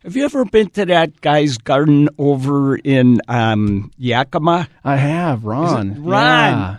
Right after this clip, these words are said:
Speaker 1: It, and, uh, so I've got about eight million of his plants. <laughs>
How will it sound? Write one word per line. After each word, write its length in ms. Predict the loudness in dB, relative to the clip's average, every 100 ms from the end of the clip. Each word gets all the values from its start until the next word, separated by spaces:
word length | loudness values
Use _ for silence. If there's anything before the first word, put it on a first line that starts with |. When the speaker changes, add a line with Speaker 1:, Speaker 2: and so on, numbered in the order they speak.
| -10
Speaker 1:
It, 280 | -10 -10 -6
and, 280 | -2 0 0
uh, 200 | -2 -4
so 240 | -6 -4
I've 260 | 0 0 -2
got 220 | -6 -6
about 260 | -6 -8 -6
eight 240 | -2 -2 0
million 360 | 0 2 2
of 80 | 0
his 240 | -2 -2 -6
plants. 640 | -12 -4 -2 -2 -4 -6
<laughs> 60 | -4